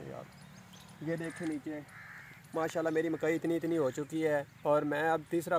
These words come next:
पानी लगा रहा हूँ और साथ में हम लगा रहे हैं इसके यूरिया खाद। और इसके बाद फिर हम यूरिया खाद के बाद हम लगाएंगे साथ में एक डीएपी की बोरी लगा देंगे और साथ यूरिया की बोरी लगा देंगे और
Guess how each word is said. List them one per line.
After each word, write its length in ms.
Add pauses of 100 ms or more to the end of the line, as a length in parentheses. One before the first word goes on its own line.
पानी 200
लगा 280
रहा 100
हूँ 120
और 440
साथ 300
में 100
हम 100
लगा 280
रहे 100
हैं 60
इसके 320 (360)
यूरिया 340
खाद। 320 (640)
और 160
इसके 220
बाद 240
फिर 200
हम 120
यूरिया 320
खाद 240
के 120
बाद 240
हम 160
लगाएंगे 460
साथ 260
में 100
एक 140
डीएपी 380
की 100
बोरी 220
लगा 280
देंगे 240
और 180
साथ 260
यूरिया 240
की 100
बोरी 220
लगा 300
देंगे 340 (560)
और 240